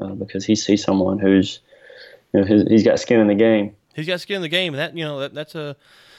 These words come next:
Speaker 2: you know, the big frustrating thing we, we talk about offline is you read some reporters who, you know, they're, they're a full-time reporter, and, you know, we don't have a problem with that. We love Sergio Chapa. Um, he's a full-time reporter, so no, I'm not knocking all full-time reporters, but there's plenty of 'em that have no skin in the game. They're not,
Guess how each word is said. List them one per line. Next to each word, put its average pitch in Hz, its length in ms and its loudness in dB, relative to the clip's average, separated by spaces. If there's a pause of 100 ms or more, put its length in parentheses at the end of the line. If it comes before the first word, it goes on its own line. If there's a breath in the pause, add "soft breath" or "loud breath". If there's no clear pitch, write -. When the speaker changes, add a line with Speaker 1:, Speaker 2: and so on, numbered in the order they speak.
(300 soft breath)
Speaker 2:
you 151 100 -8
know, 131 160 -8
the 131 100 -10
big 143 200 -12
frustrating - 380 -10
thing 131 200 -12
we, 151 240 -10
we 143 80 -14
talk 135 240 -12
about 123 160 -8
offline 131 420 -8
is 113 200 -12
you 117 60 -20
read 123 160 -12
some 120 100 -18
reporters 120 480 -14
who, 113 280 -12 (520 soft breath)
you 123 80 -14
know, 110 60 -12
they're, 117 140 -10
they're 113 200 -12
a 107 40 -16
full-time 143 360 -10
reporter, 120 460 -10
and, 110 180 -14 (240)
you - 60 -20
know, 110 60 -14
we 123 100 -12
don't 127 60 -12
have 113 80 -14
a - 20 -20
problem 113 140 -12
with 104 80 -16
that. 110 140 -10
We 117 60 -12
love 117 140 -10
Sergio 123 260 -12
Chapa. 120 520 -12
Um, 107 400 -16 (120)
he's 123 140 -14
a 117 60 -14
full-time 117 280 -16
reporter, 113 300 -16
so 113 400 -14
no, 120 120 -16
I'm - 120 -16
not 120 140 -12
knocking 120 240 -14
all 135 200 -10
full-time 117 300 -18
reporters, 120 340 -16
but - 60 -20
there's 123 140 -18
plenty 208 240 -14
of 117 100 -10
'em 117 80 -16 (380 soft breath)
that 135 60 -8
have 123 100 -8
no 156 100 -6
skin 175 160 -10
in 165 60 -6
the 156 40 -10
game. 131 360 -4
They're 117 100 -10
not, 127 220 -10